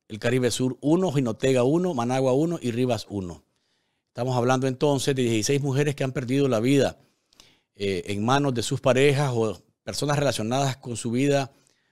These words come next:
familiar o, eh, personas que han sido, mujeres que han sido atacadas, eh, por el simple hecho de ser del sexo femenino,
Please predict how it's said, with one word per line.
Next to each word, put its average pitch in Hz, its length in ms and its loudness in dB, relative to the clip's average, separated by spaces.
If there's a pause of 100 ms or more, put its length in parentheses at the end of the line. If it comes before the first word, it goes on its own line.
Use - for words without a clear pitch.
(140)
familiar 120 680 2
o, 147 380 6 (380)
eh, 101 120 -6
personas 143 580 0
que 135 140 -2
han 127 80 0
sido, 139 600 0
mujeres 127 340 -2
que - 80 -2
han 123 80 0
sido 139 400 -2 (400)
atacadas, 135 840 4
eh, 95 460 -2 (580)
por 131 160 -2
el 120 80 -2
simple 165 460 0
hecho 156 220 -2
de 113 120 0
ser 143 240 0
del 117 180 -4
sexo 131 420 -2
femenino, 135 640 -4